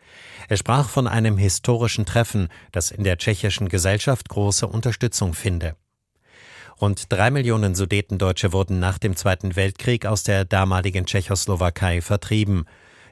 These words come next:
Die meisten fanden in Deutschland eine neue Heimat. Bayern übernahm neunzehnhundertvierundfünfzig offiziell die Schirmherrschaft über die Volksgruppe.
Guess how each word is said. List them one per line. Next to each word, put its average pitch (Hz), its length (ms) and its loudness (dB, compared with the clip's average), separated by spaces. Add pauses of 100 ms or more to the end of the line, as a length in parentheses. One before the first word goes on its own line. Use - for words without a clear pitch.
Die - 40 -4
meisten 90 560 0
fanden 117 480 0
in 117 220 0
Deutschland 90 580 0
eine 87 220 0
neue 82 320 0
Heimat. 82 500 -2 (600)
Bayern 113 400 4
übernahm 127 460 2
neunzehnhundertvierundfünfzig 117 1500 -2
offiziell 127 540 0
die 107 160 -2
Schirmherrschaft 92 960 -2
über 98 260 -2
die 87 140 -6
Volksgruppe. 87 720 -2